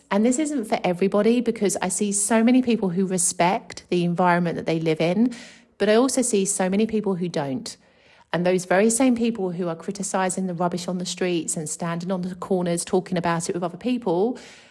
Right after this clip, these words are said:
are the very same people who, when they finish smoking a cigarette, throw their cigarette butt on the floor or let their dog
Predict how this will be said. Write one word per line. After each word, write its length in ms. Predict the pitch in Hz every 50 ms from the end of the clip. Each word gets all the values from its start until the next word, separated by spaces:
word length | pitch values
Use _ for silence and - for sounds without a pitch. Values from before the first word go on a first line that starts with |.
| _ _ _ _ _ _ _ _ _ _ - -
are 200 | 247 254 240 214
the 160 | 214 202 208
very 140 | 214 214 208
same 260 | 202 208 214 202 202
people 320 | 196 208 220 220 214 196 190
who, 200 | 180 202 196 190
when 140 | 190 185 190
they 80 | 180
finish 300 | 175 175 - 214 202 202
smoking 360 | - - 196 190 190 - 196
a 60 | 185 180
cigarette, 480 | - 208 196 226 220 233 220 - -
throw 180 | - - 196 185
their 120 | 185 185
cigarette 400 | 175 - 175 - 175 185 160 175
butt 200 | - 151 156 -
on 80 | 151 160
the 80 | 156 160 -
floor 320 | - 180 165 151 147 - - - - - - _ _ _ _ _ _ -
or 120 | 180 190
let 180 | 180 196 185 185
their 160 | - 185 190
dog 420 | 180 - 196 185 175 156 160 -